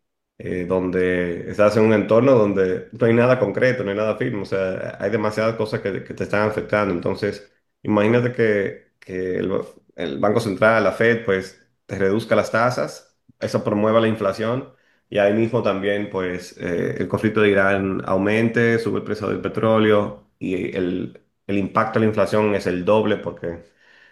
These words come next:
eh, ya el precio del petróleo se ha disparado. Entonces, creo que la, la tiene difícil, eh, realmente, eh, con tanto tema de los cambios arancelarios,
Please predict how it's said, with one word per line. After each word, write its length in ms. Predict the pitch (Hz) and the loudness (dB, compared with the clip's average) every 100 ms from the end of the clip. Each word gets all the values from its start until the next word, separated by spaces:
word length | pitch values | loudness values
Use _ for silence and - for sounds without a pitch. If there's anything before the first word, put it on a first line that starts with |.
| _ 85 | _ -8
eh, 380 | 82 85 85 - | -4 -4 -6 0
ya 140 | 90 | 2
el 40 | 95 | 4
precio 180 | 104 101 | 2 2
del 60 | 98 | 0
petróleo 260 | 101 98 95 | 2 2 0
se 100 | 92 | 0
ha 60 | |
disparado. 520 | 95 - 95 113 117 107 | -2 -2 0 2 2 2
Entonces, 540 | 107 101 104 - - _ | -2 -2 -2 -4 -16 _
creo 140 | 117 147 | -2 2
que 160 | 160 | 2
la, 180 | 123 113 | 2 2
la 180 | 95 113 | 0 0
tiene 180 | 143 170 | 0 2
difícil, 540 | 127 120 107 85 80 - | 0 -2 -6 -8 -14 -10
eh, 260 | 92 90 87 | -6 -6 0
realmente, 680 | 98 95 95 92 90 - - | 2 4 2 0 -4 -10 -10
eh, 440 | - - - - - | -10 -10 -12 -16 -10
con 180 | - 90 | -8 -2
tanto 340 | 95 95 95 | -2 -2 -4
tema 320 | - 95 95 92 | -4 -2 0 0
de 400 | 90 90 - - | -2 -6 -8 -8
los 120 | 90 | -6
cambios 320 | 90 92 92 | -4 -4 -2
arancelarios, 1080 | 90 87 82 85 95 98 95 92 87 - - | -4 -4 -2 -2 0 -2 -2 -6 -8 -12 -20